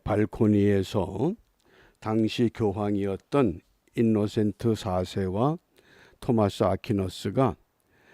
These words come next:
교황청으로 들어오는 매주일 미사를 마치고 각 성당에서 돈 보따리가 교황청으로 들어옵니다.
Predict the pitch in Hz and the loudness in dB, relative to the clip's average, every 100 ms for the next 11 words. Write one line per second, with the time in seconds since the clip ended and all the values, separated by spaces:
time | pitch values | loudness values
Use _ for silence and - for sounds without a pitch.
0 | - - _ 117 120 127 127 - 143 127 | -20 -20 _ 0 4 6 4 2 0 2
1 | 127 131 - 123 113 101 101 98 82 - | 4 2 2 4 4 2 0 -2 -4 -12
2 | _ _ _ _ - - - - 165 - | _ _ _ _ -20 -20 -10 -4 -4 -4
3 | - 156 139 - 135 131 131 101 113 120 | -6 -6 -8 0 2 4 4 2 2 2
4 | 113 110 120 107 98 - - 110 117 156 | 2 -2 0 0 0 -2 -6 -6 0 0
5 | 90 _ _ - _ - 120 - - 147 | 0 _ _ -20 _ -4 -4 -4 -4 2
6 | 139 120 117 107 101 92 147 98 - _ | 2 4 4 2 -2 -2 -2 -2 -8 _
7 | _ _ _ _ _ _ _ _ _ _ | _ _ _ _ _ _ _ _ _ _
8 | _ _ _ - 139 147 - 127 - 117 | _ _ _ 4 6 6 6 2 4 4
9 | 110 113 123 120 113 113 110 - 110 101 | 6 4 4 4 4 6 4 2 0 0
10 | 107 - 107 101 92 90 87 85 - - | -4 -2 0 0 -2 -6 -6 -8 -12 -12